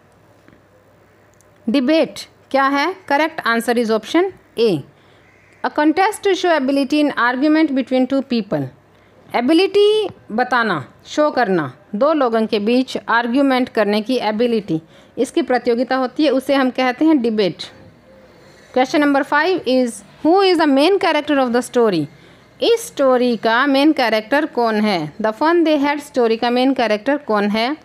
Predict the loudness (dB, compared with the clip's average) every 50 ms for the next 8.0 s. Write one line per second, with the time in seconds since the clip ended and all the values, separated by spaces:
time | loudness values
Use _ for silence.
0 | -20 -20 -20 -20 -20 _ _ -2 0 0 2 2 2 4 4 2 0 -2 -20 -20
1 | -20 -20 _ _ _ _ -8 -2 0 0 0 2 0 0 0 0 0 0 -2 -2
2 | -6 _ _ _ -4 -2 0 2 2 2 2 0 0 2 2 2 0 -2 -6 _
3 | _ _ _ _ _ -2 0 0 2 2 2 2 0 -2 -4 -10 -10 -4 -2 0
4 | 0 -2 -2 0 -2 0 0 0 0 0 2 2 2 0 -2 0 2 2 2 2
5 | 2 0 0 0 0 0 -2 -2 -4 -4 -2 0 0 0 0 -2 -4 -6 -4 -2
6 | 0 2 2 0 0 -2 -2 -2 -2 -4 -4 -4 -2 0 0 2 2 2 2 2
7 | 2 2 2 2 2 2 2 2 2 2 2 0 0 0 -2 -2 0 0 0 0